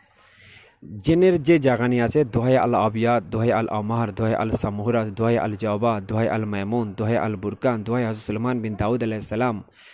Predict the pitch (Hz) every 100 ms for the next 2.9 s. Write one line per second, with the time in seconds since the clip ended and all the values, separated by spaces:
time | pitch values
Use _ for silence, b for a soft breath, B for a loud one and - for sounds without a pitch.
0 | B B B B 120 143 151 190 139 131
1 | 107 98 92 90 - - _ _ _ b
2 | b b b b - 139 123 175